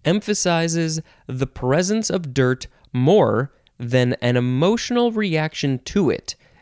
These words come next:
as in a dirty, littered street. So there's no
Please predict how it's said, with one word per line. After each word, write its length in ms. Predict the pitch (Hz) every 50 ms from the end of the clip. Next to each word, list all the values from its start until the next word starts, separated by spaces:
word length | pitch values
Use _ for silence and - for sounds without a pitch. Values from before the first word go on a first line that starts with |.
| _ -
as 240 | 123 110 107 104 117
in 360 | 143 170 180 185 190 185 180 _ _ _ _ _ _ _ _ _ -
a 120 | 143 147 139
dirty, 560 | 127 120 127 147 175 202 208 233 226 233 208 -
littered 560 | 135 120 117 123 143 127 131 135 135 135 147 -
street. 640 | - - - - - 110 104 92 90 - - - - _ _ _ _ _ _ _ _ _ _ _ _ _ _ _
So 240 | - - - 131
there's 320 | 127 127 131 131 127 123 -
no 500 | 143 156 180 202 220 233 240 240 220